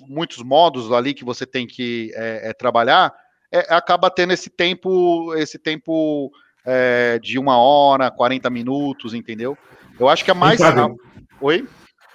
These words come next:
Speaker 2: Me fala um pouco do teu cliente, o que que eles buscam, o que que eles querem, quem que, quem que eles são, quem que tu atende?
Speaker 1: Eu trabalho, eu trabalho muito com o pessoal da, de locação da construção civil, né? E, e eles buscam muito,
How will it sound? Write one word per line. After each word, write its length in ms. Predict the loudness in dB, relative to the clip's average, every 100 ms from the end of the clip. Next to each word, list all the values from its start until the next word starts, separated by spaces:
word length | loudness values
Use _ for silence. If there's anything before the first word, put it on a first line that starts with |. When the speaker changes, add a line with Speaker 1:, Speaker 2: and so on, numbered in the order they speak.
| _
Speaker 2:
Me 140 | 0 2
fala 240 | 6 6
um 60 | 6
pouco 240 | 4 4
do 100 | 4
teu 180 | 6 4
cliente, 400 | 4 4 2 -2
o 40 |
que 80 | -4
que 100 | 0
eles 160 | 0 -2
buscam, 520 | 0 2 2 0 -4
o 100 | -2
que 120 | 0
que 100 | 2
eles 160 | 2 2
querem, 420 | 4 6 4 2
quem 200 | 2 2
que, 480 | 2 2 4 4 2
quem 140 | 0
que 60 | 2
eles 120 | 0
são, 240 | 0 -2 -2
quem 180 | -4 -4
que 220 | -4 -2
tu 120 | 0
atende? 460 | 0 4 4 4 0 -8 -18 -20 -20 -20 _ _ _ -20 -20 _ _
Speaker 1:
Eu 60 | -2
trabalho, 560 | 0 2 4 4 4
eu 120 | 2 0
trabalho 400 | 0 2 0 -2
muito 220 | -8 -8
com 120 | -12
o 60 | -6
pessoal 400 | -6 -2 -2 2
da, 480 | 2 2 2 2
de 120 | 0 -4
locação 420 | -2 -4 -4 -4
da 100 | -4
construção 380 | -6 -8 -8 -8
civil, 420 | -10 -6 -6 -6
né? 280 | -6 -8 -10 _ _ -20 _ _
E, 420 | -6 -4 -2 -4 -2
e 80 | -2
eles 200 | -2 -4
buscam 420 | -6 -6 -2 -4
muito, 540 | -2 -2 -2 -4 -8